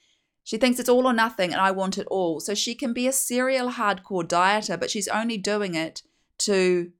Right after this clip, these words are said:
lose the weight so then she can eat all the food that she was missing out on while she was on the diet. She uses food and usually alcohol to reward and love herself the only way she knows how. And she can also use luxury food and alcohol as a status symbol to hide behind.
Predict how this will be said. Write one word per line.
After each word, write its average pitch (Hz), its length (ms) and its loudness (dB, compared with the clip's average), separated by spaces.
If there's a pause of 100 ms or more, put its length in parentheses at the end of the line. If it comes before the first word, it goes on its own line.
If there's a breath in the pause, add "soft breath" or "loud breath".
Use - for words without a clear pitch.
(220)
lose 202 260 4
the 190 120 0
weight 175 560 0 (120)
so - 220 0
then 196 180 2
she 202 160 -4
can 196 120 -4
eat 190 100 -2
all 180 80 -2
the 170 80 -8
food 160 480 -2 (140)
that - 160 -2
she - 120 -2
was 170 140 -4
missing 185 280 -4
out 185 200 2
on 151 160 -2
while 156 100 -2
she 160 120 -8
was 160 120 -6
on 175 140 -4
the 165 60 -6
diet. 80 560 -4 (540)
She - 200 -8
uses 247 360 -2
food 196 280 0
and 190 120 -2
usually 196 360 -4
alcohol 170 800 -4 (300)
to 202 120 -4
reward 185 400 2
and 180 100 -2
love 175 200 0
herself 180 320 -2
the - 120 -6
only 175 300 -2
way 160 180 0
she 160 160 -6
knows 156 280 -8
how. 156 480 -6 (500)
And 190 200 2
she 233 120 -4
can 240 160 -4
also 339 340 -2
use 202 300 0
luxury 214 520 -2
food 185 280 -4
and 165 100 -8
alcohol 165 500 -4
as 165 160 -2
a 170 60 -8
status 180 480 -2
symbol 156 380 -6
to 151 120 -12
hide 147 360 -4
behind. - 600 -8